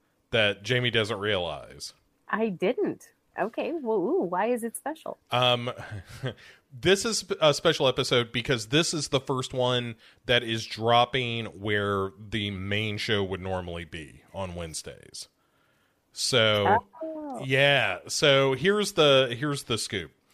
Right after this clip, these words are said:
Speaker 1: So I'm, I've been working towards getting my license to teach. And to do so, I've got to, well, I don't have to do this part, but I am doing this part, which is I'm doing kind of an accelerated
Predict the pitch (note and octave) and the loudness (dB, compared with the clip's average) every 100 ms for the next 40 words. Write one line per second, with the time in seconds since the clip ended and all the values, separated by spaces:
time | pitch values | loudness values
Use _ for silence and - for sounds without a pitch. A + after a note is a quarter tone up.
0 | - _ - - D3 C3+ C3 B2+ B2 D3 | -20 _ -12 -2 4 6 6 2 2 2
1 | D#3 D3+ C#3+ C3+ C#3+ C3+ B2 A2+ B2 A2+ | 2 -2 0 2 2 0 -2 0 -2 -2
2 | A#2+ A2 A2+ G#2 G2+ G2 - A#2 G#2+ G#2 | -4 -2 0 2 0 -2 -4 -2 0 -2
3 | G2+ G2 F2+ F#2+ F#2 F2+ F2 G2 F2+ F#2+ | -4 -6 -6 -6 -4 -4 -2 -2 -2 -8
4 | - - F2 F2 - - - - _ _ | -10 -12 -12 -14 -16 -20 -20 -20 _ _
5 | _ _ _ _ _ A#2+ A2 G#2 G2+ F#2 | _ _ _ _ _ -4 -2 -2 -4 -10
6 | - - - A#2 G2 F#2+ F#3 G#3 - A#2+ | -16 -20 -14 -14 -8 -4 -2 -2 -2 0
7 | G2+ F#2+ F#2 F2+ - A2 A2 - A2+ G#2+ | 2 0 -2 -6 -4 -4 -2 0 0 0
8 | - - G2+ - _ _ - C3 F#2+ E2+ | -4 -10 -10 -12 _ _ -4 0 0 -2
9 | F#2 A#2 G#2 F2+ B2 - G2 F#2 F#2 - | -2 -2 -2 -2 -2 -2 -6 -8 -8 -6
10 | F#2+ E2 F2+ A2+ C3 G2 F2+ F2 E2+ - | -6 -4 -2 0 0 0 -6 -8 -10 -8
11 | F2+ E2+ - _ - C3+ C3 B2+ A2 B2+ | -8 -8 -14 _ -2 -2 0 -2 -4 -6
12 | A#2+ B2 B2 A2+ A#2+ G#2 F#2+ - A2 G2 | -4 -4 -4 -4 -2 -2 -4 -2 -2 0
13 | G2+ G#2 G2+ G2 F#2 F2+ - | 0 0 0 -2 -4 -6 -12